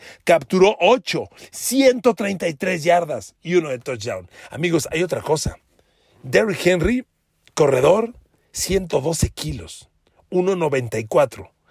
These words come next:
Ciento doce kilos y uno noventa y cuatro de Derrick Henry. Sí, pero ¿qué crees? A J Brown, el receptor abierto,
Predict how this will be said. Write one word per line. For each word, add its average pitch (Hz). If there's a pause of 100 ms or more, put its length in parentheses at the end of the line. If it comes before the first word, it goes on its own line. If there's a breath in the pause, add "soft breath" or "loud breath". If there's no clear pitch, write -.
(160 soft breath)
Ciento 254
doce 220
kilos 233
y 185
uno 240
noventa 165
y 123
cuatro 170
de -
Derrick 175
Henry. 170 (200 loud breath)
Sí, -
pero 120
¿qué 202
crees? 180 (840 soft breath)
A - (200)
J 339
Brown, 196
el 151
receptor 135
abierto, 143